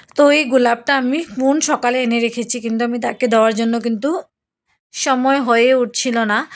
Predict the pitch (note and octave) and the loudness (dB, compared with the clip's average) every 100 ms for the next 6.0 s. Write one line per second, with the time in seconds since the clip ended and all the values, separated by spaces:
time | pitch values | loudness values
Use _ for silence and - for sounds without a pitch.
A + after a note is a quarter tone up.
0 | - - - A#3 C4 D#4 D#4+ D#4 C4+ A3 | -20 -20 -8 -2 0 -2 -2 0 0 0
1 | B3 A#3 B3 A#3+ A#3+ G#3 A#3+ A3 G#3 A#3 | -2 -2 0 2 2 2 2 2 0 -2
2 | A#3+ A#3 A#3 G#3+ A3 A3 A#3+ A3+ G#3 G#3 | 0 -2 -2 -4 -4 -6 -4 -2 -4 -4
3 | G#3+ G#3 G#3+ G#3 D4 D4 - G#3+ G#3 G3+ | -6 -4 -4 -6 -6 -10 -10 -6 -4 -4
4 | G3+ A3+ A3 C4 C4 C4+ B3+ A3+ G3+ - | 0 0 2 0 -2 -2 0 -2 -2 -2
5 | G#3+ - A3 A#3 G3+ F#3+ - G#3 F3+ A#3+ | -4 -4 -6 -2 -2 -4 -8 -12 -8 -10